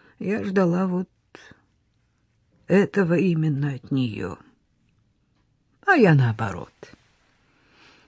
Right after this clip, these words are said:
Это она выдала нас с Алланом не из-за злобы, а просто для того, чтобы посмотреть,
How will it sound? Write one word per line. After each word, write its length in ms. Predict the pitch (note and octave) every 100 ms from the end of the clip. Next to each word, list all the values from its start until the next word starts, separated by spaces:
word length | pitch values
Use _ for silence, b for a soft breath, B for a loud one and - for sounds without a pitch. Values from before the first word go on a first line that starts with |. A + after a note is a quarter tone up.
| _ -
Это 320 | G3+ G#3 G3
она 280 | G#3 A#3 G3
выдала 500 | C3+ E3 D3+ D3 D3
нас 280 | C#3 C#3
с 200 | - -
Алланом 500 | G#3 A#3+ A#3 A3 A3 - _ _ _ _ _ _ _ _
не 220 | F#4 F4+
из-за 140 | C4 A3+
злобы, 460 | F#3 A#3+ A#3+ D3+
а 220 | C#3+ C3
просто 420 | B2 D#3+ A3 - F#3
для 140 | D#3+
того, 180 | D#3+ D#3+
чтобы 260 | - E3 E3
посмотреть, 640 | E3+ F3 E3+ F3+ F3